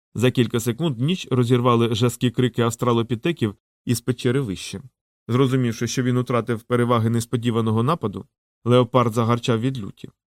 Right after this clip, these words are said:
Але він усе ще рухався вперед, бо знав, йому нема чого боятися. Хижак досяг виступу перед входом у печеру, секунду спочивав просто неба. Запах крові заполонив усе.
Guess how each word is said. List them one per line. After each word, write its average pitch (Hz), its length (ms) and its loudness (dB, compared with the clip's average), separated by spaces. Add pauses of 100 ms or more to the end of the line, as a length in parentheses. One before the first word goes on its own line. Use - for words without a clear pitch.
(260)
Але 123 260 6
він 117 220 0 (180)
усе 120 240 0
ще 120 160 2
рухався 123 380 0
вперед, 127 360 0
бо 135 140 -2
знав, 110 280 -6 (340)
йому 123 220 4
нема 143 240 0
чого 110 220 -2
боятися. 104 640 -6 (500)
Хижак 120 340 2
досяг 117 320 0
виступу 120 380 -2
перед 120 240 0
входом 117 300 0
у 110 60 -4
печеру, 107 460 -4 (320)
секунду 123 460 0
спочивав 131 500 -2
просто 117 340 -4
неба. 95 300 -10 (840)
Запах 120 360 2
крові 160 260 2
заполонив 120 520 0
усе. 101 320 -6